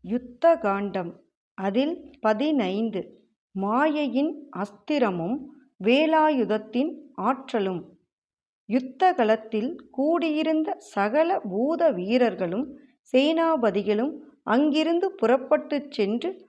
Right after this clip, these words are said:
முருகப்பெருமானை வணங்கிவிட்டு தங்கள் தங்கள் விடுதிகளில் சென்று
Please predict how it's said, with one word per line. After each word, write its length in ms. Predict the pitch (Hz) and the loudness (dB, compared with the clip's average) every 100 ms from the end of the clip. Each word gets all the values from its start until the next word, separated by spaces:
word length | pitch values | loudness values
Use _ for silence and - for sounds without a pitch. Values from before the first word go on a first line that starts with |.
| _ - | _ -2
முருகப்பெருமானை 1120 | 208 311 339 349 - 277 262 247 233 233 196 | 2 4 4 0 2 2 4 4 4 0 -2
வணங்கிவிட்டு 960 | 175 196 254 277 254 269 269 381 - - _ - | -2 -2 -2 -2 -4 -4 -4 -8 -8 -18 _ -2
தங்கள் 520 | 262 285 277 269 269 | 0 2 2 2 0
தங்கள் 420 | 240 240 226 214 | 0 2 2 0
விடுதிகளில் 720 | 185 208 277 302 240 220 220 | 0 -2 -2 0 2 0 -2
சென்று 580 | - 185 220 277 370 | -4 -4 -2 -4 -6